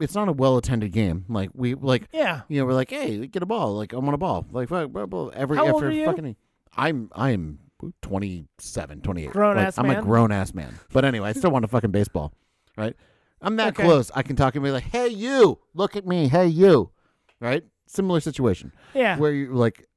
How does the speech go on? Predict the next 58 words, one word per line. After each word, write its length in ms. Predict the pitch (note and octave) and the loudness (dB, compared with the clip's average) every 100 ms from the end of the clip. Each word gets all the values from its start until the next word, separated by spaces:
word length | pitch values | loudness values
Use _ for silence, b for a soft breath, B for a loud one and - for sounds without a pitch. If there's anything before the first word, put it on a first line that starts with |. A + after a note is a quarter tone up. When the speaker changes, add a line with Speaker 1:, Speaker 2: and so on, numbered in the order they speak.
| _ _ _ _ _ - | _ _ _ _ _ -4
Speaker 1:
and 180 | C#3+ D3+ | 0 0
then, 280 | C#3+ C3+ - B2+ | 0 -2 -8 -6
so 80 | C#3+ | -2
we 100 | C#3+ | -2
look 160 | F3+ | -2
at 60 | D#3+ | -4
the 80 | D3 | -2
third 240 | E3+ C#3+ | 0 2
base 180 | C#3 C3 | 2 0
coach, 380 | - G2+ - - - | 2 2 0 -8 -4
and 260 | A2+ G#2 | -2 -2
third 160 | G2+ B2 | -2 0
base 180 | G#2+ G#2 | 0 0
co-, 160 | A#2+ - _ | -2 -6 _
third 180 | C3 B2 | 0 2
base 160 | A2 G#2+ | 0 0
coach, 220 | A#2 G#2+ | -2 -2
we 60 | F#2+ | -2
get 80 | |
his 140 | F#2+ F2+ | -2 -2
name, 260 | F2 F2+ F#2 _ _ _ | -2 -2 -6 _ _ _
and 100 | F#2+ | -12
I'm 60 | G2 | -10
like, 200 | F2+ - _ | -12 -16 _
"Okay, 300 | A#2 - F2 - - | -14 -10 -12 -8 -4
figure 180 | A2+ | 2
out 80 | A2 | 2
this 140 | - - | 0 -6
game." 200 | A2 A#2 B B - | -6 -6 B B -8
Figure 140 | E3+ | -6
out 40 | E3 | -4
his 140 | G2 | -6
nickname. 520 | F#2 A2+ - D2+ D2 - _ _ _ - | -4 -6 -6 -10 -10 -14 _ _ _ -10
His 180 | G#2 | -4
nickname 380 | A2 C#3 C#3+ C3+ | -2 -2 0 -2
was, 100 | A#2 | -2
like, 100 | F#2 - | -6 -8
Wild 400 | D#2+ E2 E2+ - | -6 -6 -6 -8
Thing 160 | D#2+ | -10
or 60 | D2+ | -8
some 160 | D#2 | -10
shit 200 | - - | -10 -10
like 140 | C#2 D#2 | -10 -8
that, 180 | D#2 D#2 | -6 -4
or, 100 | E2 | -4
like, 200 | D#2+ - | -4 -6
uh, 200 | D#2 D2 | -8 -4
yeah, 80 | - | 0
Speaker 2:
Yeah. 140 | - | 2
Speaker 1:
I 40 | A3 | 2
think 120 | E3+ | 0
it 60 | D3 | -4
was 100 | E2+ | -4
Wild 300 | D#2+ D2+ D2 | -8 -8 -12
Thing. 180 | C2 - b b b b b b | -18 -20 b b b b b b
And 120 | A#2 | -4
I'm 60 | A2+ | -4
like, 140 | G#2 | -6